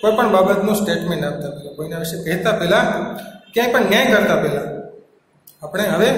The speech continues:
આંતરખોજ કરવી જરૂરી છે. મનોમંથન, અંતરાત્માને પૂછવું જરૂરી છે. એટલે અહીં આ કાવ્યમાંથી આપણને આંતરખોજની પ્રેરણા પણ મળે છે. આ પંક્તિ દ્વારા કે "પહેલો પથ્થર એ ફેંકે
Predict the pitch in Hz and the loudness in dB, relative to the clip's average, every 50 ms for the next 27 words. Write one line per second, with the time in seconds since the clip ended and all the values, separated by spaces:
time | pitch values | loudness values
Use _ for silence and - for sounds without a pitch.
0 | - - - - - - - - - - - - - - - - _ _ _ 156 | 0 -2 -4 -6 -8 -10 -12 -16 -18 -18 -16 -16 -16 -16 -18 -20 _ _ _ -10
1 | 160 170 - - 180 - - - 180 180 180 - - - - - 160 151 156 156 | -8 -6 -4 -4 -4 -4 -4 -4 -4 -4 -4 -6 -10 -12 -12 -10 -8 -6 -6 -6
2 | 156 - - - 156 147 139 - - - - - - - _ _ _ - - - | -6 -8 -8 -10 -10 -10 -12 -12 -14 -16 -18 -18 -20 -20 _ _ _ -20 -20 -20
3 | - _ _ _ - - 151 196 226 220 202 196 185 - - - - - - - | -20 _ _ _ -14 -8 -4 -2 0 2 2 2 0 0 -2 -4 -6 -8 -10 -10
4 | - - 170 185 180 196 180 180 185 196 - 220 214 190 - - - - - - | -12 -10 -10 -6 -2 0 2 4 4 4 2 2 2 2 0 0 -2 -6 -8 -8
5 | - 160 - - 220 226 220 - - - 190 190 180 165 156 - - - - - | -8 -10 -4 -2 -2 -2 0 0 0 2 4 4 4 4 2 2 0 -2 -2 -6
6 | - - - - - - - - - - - - _ _ _ _ _ _ _ _ | -8 -8 -10 -12 -14 -16 -18 -20 -20 -20 -20 -20 _ _ _ _ _ _ _ _
7 | _ _ _ _ _ _ _ 165 156 180 180 202 240 269 269 - - - - - | _ _ _ _ _ _ _ -6 -2 2 2 4 4 4 2 0 -2 -4 -4 -6
8 | - - - - - - - - - - 180 180 185 196 - - - - - - | -8 -10 -10 -10 -8 -8 -10 -12 -10 -4 -2 0 0 0 0 -4 -6 -10 -12 -14
9 | - - - - _ - - 170 - 196 196 185 175 - - 165 160 - - 160 | -16 -18 -20 -20 _ -2 0 2 2 2 2 2 2 0 0 0 -2 -2 -4 -6
10 | 147 151 147 151 - - - - 165 151 160 160 156 151 151 147 143 147 156 170 | -6 -8 -8 -8 -10 -12 -8 -6 -6 -6 -6 -6 -8 -8 -8 -6 -6 -6 -6 -6
11 | 170 170 185 180 175 180 180 185 190 185 - - - - - - - - - - | -4 -2 -2 -2 0 2 2 2 2 0 -2 -4 -8 -10 -10 -12 -14 -16 -16 -18
12 | - - - 156 156 - - 180 202 214 214 262 220 175 160 151 147 - - - | -20 -16 -14 -14 -12 -10 -6 -6 -4 -2 0 0 2 2 2 2 2 0 0 -4
13 | - - - - - - - 226 220 226 220 220 - 262 - 226 226 220 - 220 | -6 -8 -10 -12 -14 0 2 2 4 6 6 6 6 4 4 4 4 4 4 4
14 | 202 208 202 202 202 196 196 196 220 240 - 226 - - - | 4 4 4 4 4 4 4 4 4 4 4 2 2 0 -2